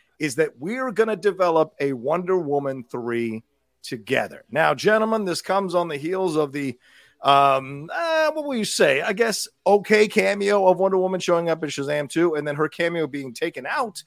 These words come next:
or be, just being seen quickly in The Flash, but that's it that we saw from her. So, do you guys believe this? We, we haven't heard James Gunn or Peter Safran confirm this,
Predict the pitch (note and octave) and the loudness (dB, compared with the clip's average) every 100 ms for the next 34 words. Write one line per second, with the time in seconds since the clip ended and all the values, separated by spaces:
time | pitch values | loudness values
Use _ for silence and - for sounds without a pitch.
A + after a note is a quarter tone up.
0 | - F3+ E3 G#3 F3 G3+ - F#3 D3+ - | -4 -4 -2 -8 -4 -4 -4 -6 -6 -6
1 | C4 B3+ A3 F3 _ _ - E4 - G#3 | -2 0 0 -2 _ _ -2 0 2 0
2 | F3 - F#3+ F#3+ - E3 D#3 - C#3 C#3 | 0 -4 -4 -4 -2 0 0 -2 -4 -2
3 | C3+ - G3 G#3+ - D3+ C#3 - C#3+ B2+ | -2 -2 2 2 2 -4 -4 2 2 2
4 | A#2+ B2 C3 B2 - F3 F3 _ _ _ | -2 -6 -4 -2 2 2 2 _ _ _
5 | _ _ - D3+ A#3+ C4 C4+ B3+ D#3+ - | _ _ -16 -8 -4 0 2 2 0 2
6 | F#3+ F#3 F3+ G#3+ C#4 E4 D#4 D#4 C4+ A3+ | 2 2 0 2 6 6 4 2 2 4
7 | G3+ G3 A#3 C#4+ B3 F#3+ B3 A3 A3+ G#3+ | 2 6 6 6 4 2 -2 -2 -2 0
8 | A3 B3 B3+ A3+ G#3+ A3+ G#3+ G3+ E3+ E3 | 2 2 0 -2 2 4 4 2 0 -2
9 | - A#3+ A3 E3 D#3 | 0 0 2 4 2